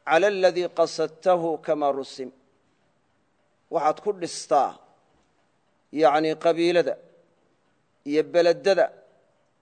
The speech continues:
iyo kelmadaha marba macnahaad u qasado. Oo markaad calamnimo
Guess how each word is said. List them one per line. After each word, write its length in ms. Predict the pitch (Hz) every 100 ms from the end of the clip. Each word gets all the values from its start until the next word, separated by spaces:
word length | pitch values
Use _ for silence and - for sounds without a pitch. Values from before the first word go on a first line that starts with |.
| -
iyo 220 | 151 165
kelmadaha 800 | 165 - 175 170 185 208 190 151 - - _ _ _ _ -
marba 360 | 175 208 170 170
macnahaad 460 | 165 151 170 143 143
u 60 |
qasado. 460 | - 139 117 92 104 _ _ _ _ _ _ _ _ _ _ _ _ _ _ _ _ _ _ _ _ _ _ _ _ _ _
Oo 80 | 220
markaad 400 | 269 277 262 240
calamnimo 600 | 202 214 233 233 240 262